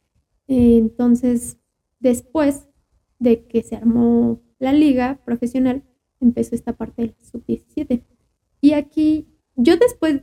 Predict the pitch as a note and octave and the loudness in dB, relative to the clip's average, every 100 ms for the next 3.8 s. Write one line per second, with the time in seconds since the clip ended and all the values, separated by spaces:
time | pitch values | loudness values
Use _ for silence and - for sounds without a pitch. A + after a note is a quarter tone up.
0 | - B3+ B3+ G#4 G#4+ E4+ E4+ E4+ C4+ A#3 | -6 -6 -2 0 2 2 0 0 0 2
1 | A#3+ C#4 A#3 A#3 B3 E4 _ _ C4 B3+ | 4 2 2 2 2 -2 _ _ -6 -4
2 | A#3+ A#3 A#3 - _ - _ _ _ _ | -4 -6 -8 -12 _ -20 _ _ _ _
3 | _ _ - C4 A#3 B3+ C#4+ - | _ _ -4 2 2 2 -2 -4